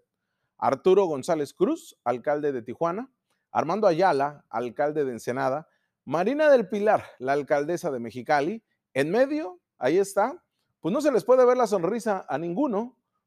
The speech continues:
por el cubrebocas más que los que traen la careta, y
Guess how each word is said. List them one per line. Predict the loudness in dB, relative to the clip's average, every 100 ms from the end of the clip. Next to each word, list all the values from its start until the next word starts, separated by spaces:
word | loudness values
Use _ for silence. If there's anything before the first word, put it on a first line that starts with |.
| -2
por | 2 2 0
el | -2 -2
cubrebocas | -2 0 0 0 2 0
más | 0 -4 -4
que | -4
los | -4 -4
que | -4
traen | -2 -2 -2
la | -2
careta, | 0 0 0 -2 -4 -6 _ _ _
y | -4 -2 0 0 -2